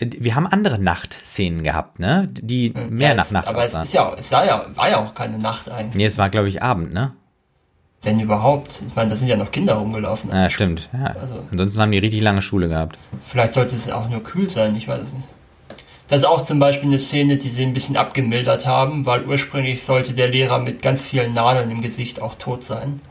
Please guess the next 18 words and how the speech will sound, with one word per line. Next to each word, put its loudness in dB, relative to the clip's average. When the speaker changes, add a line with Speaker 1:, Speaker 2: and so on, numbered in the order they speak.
Speaker 1:
Okay, -6
und -4
jetzt 0
hat 2
er 4
diese 2
eine 2
Spritze 0
Speaker 2:
Im -4
Hintern 4
Speaker 1:
im 6
Hintern, 2
Speaker 2:
und -10
Speaker 1:
ja. -2
Speaker 2:
ist -2
vielleicht 0
nicht 2
tot. -12